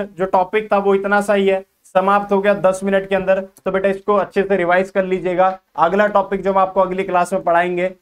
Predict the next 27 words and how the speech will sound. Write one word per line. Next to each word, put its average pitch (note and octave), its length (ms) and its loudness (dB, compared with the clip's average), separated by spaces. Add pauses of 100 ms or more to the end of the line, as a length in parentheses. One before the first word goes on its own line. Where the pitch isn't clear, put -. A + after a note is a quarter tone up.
(140)
अगला F#3+ 280 2
topic F#3+ 280 -2
जो F#3 100 -4
हम F#3+ 60 0
आपको F#3 240 0
अगली F3+ 240 0
class F3+ 260 -2
में F#3+ 100 -4
पढ़ाएंगे F3 320 -2
बेटा, E3+ 200 -2
वो F3 140 -2
मैं F3+ 180 -2
आपको F3 300 -2
पढ़ाऊंगा E3 520 0
क्या? F3 320 -2 (340)
एलएलपी। F3 560 0
क्या - 500 -4
पढ़ाऊंगा F#3 380 0
मैं F#3 100 2
आपको? F3+ 300 0
एलएलपी। E3+ 420 0
और F#3+ 120 2
देखता E3+ 280 -6
हूँ F3+ 80 -6
उसके F3+ 240 -10
अंदर F#3 180 -2
अगर F3+ 180 0